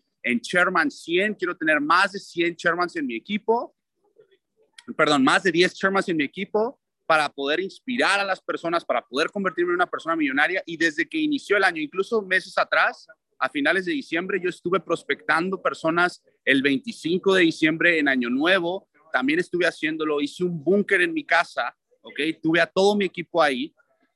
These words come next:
un mes completo, trabajando todos los días, día y noche, día y noche, día y noche, día y noche, día y noche, día y noche, ¿ok? Mes número dos, me fui de gira, ¿ok? Me fui de gira, me fui a más de ocho ciudades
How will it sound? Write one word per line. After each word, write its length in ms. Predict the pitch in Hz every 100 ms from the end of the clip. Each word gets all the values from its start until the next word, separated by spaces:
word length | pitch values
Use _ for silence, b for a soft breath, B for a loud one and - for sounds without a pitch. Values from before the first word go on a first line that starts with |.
| -
un 260 | 165 208
mes 260 | 185 175 185
completo, 720 | - 175 139 - 175 196 -
trabajando 680 | 143 143 135 - 175 190 196
todos 260 | 185 185 185
los 220 | 170 139
días, 480 | 165 165 101 - _ _ _ _
día 360 | 156 180 190
y 80 | 175
noche, 460 | 165 175 175 - 107
día 340 | 127 180 185 170
y 40 |
noche, 460 | 165 165 165 117 110
día 320 | 185 185 190
y 100 | 170
noche, 380 | 165 165 - 104
día 300 | 135 180 180
y 80 | 160
noche, 360 | 165 165 123
día 280 | 117 175 175
y 60 | 165
noche, 320 | 175 - 117
día 240 | 147 180
y 60 | 156
noche, 380 | 170 170 - - _ _ - - -
¿ok? 160 | 120 131 170 214 _ _ _ _ _ - - -
Mes 320 | 131 175 208
número 360 | 196 202 208 185
dos, 400 | 185 208 - -
me 140 | 139 139
fui 180 | 160
de 100 | 170
gira, 480 | 175 - 208 196 107 _ _ _ _ -
¿ok? 160 | - 151
Me 120 | 165
fui 260 | 143 - 196
de 120 | 202
gira, 380 | 190 196 196 202
me 100 | 180
fui 200 | - 170
a 100 | 160
más 240 | 160 175
de 80 | 170
ocho 160 | 180 -
ciudades 720 | - 151 147 151 180 214 -